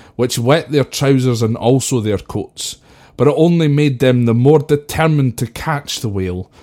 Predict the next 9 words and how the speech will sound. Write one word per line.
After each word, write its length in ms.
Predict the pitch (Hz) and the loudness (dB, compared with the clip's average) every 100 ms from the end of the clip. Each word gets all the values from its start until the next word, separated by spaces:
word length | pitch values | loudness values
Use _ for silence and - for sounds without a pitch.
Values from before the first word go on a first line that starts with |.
| - _ | -20 _
but 120 | 113 | -8
the 60 | 113 | -6
whale 320 | 110 123 113 | 0 2 0
shook 400 | 98 - 139 - | -4 -4 -4 -4
at 220 | 101 - | -8 -10
him 440 | 101 101 98 95 90 _ _ | -10 -8 -6 -8 -10 _ _
with 140 | 85 | -12
his 220 | 92 113 - | -10 -10 -10
tail. 580 | - 92 82 - - | -10 -12 -12 -18 -20